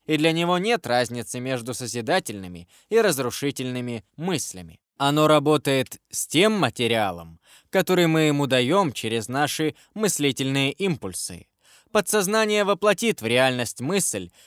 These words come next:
движимую страхом так же легко, как и мысль, движимую отвагой и верой.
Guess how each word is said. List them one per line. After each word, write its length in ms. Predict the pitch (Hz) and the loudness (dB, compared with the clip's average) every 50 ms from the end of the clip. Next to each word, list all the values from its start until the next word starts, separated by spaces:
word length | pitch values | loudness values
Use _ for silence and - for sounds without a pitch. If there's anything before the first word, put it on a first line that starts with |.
| _ _ | _ _
движимую 600 | - 113 127 147 175 170 139 156 160 151 147 143 | -6 -2 2 4 4 4 2 2 0 2 2 0
страхом 560 | 123 - - - 151 165 156 - - 131 139 127 | -2 -4 -2 0 2 2 2 2 0 -4 -4 -2
так 240 | - 160 156 139 | 0 2 2 2
же 140 | 107 110 120 | 0 -2 -2
легко, 520 | 117 113 98 - - - 196 196 160 95 - _ _ - _ _ - | -2 -4 -6 -6 -2 2 4 4 4 4 2 _ _ -20 _ _ -2
как 220 | 160 147 - - | -2 -2 -2 -2
и 60 | 139 | -4
мысль, 460 | 127 127 135 151 143 - 170 160 143 | -2 -2 -2 -2 -2 -2 -2 -2 -2
движимую 680 | 113 107 110 113 127 123 113 135 135 131 131 127 123 - | -4 -4 -4 -2 -2 -2 -2 -2 -2 -2 -2 -2 -4 -4
отвагой 680 | - 123 117 - - 104 113 117 120 107 120 117 117 107 _ _ _ _ _ | -4 -4 -6 -4 -2 0 2 2 2 2 2 0 -2 -2 _ _ _ _ _
и 140 | - 135 127 | -4 -2 0
верой. 500 | 131 170 185 151 101 80 82 - _ | 2 2 2 2 0 -4 -12 -18 _